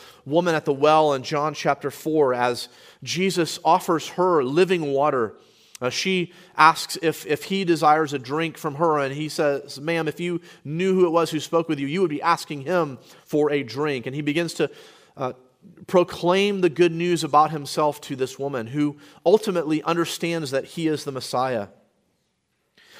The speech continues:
This, therefore, is an offer of eternal life, and it pictures regeneration.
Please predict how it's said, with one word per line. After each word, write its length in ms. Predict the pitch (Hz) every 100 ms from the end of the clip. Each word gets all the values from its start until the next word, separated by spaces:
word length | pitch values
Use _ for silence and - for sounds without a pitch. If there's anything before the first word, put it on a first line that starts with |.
| -
This, 240 | 208 -
therefore, 560 | 208 185 - 190 185 170
is 320 | 170 170 165
an 120 | 160
offer 680 | - 170 208 - 190 180 170 - - - _ -
of 160 | 170
eternal 800 | 160 160 - 196 196 180 170 - - -
life, 640 | 135 156 165 139 - - - _ _ _ _
and 140 | 170 175
it 120 | 165
pictures 540 | 220 - 233 202 160
regeneration. 1000 | 156 185 156 180 160 170 - 165 120 98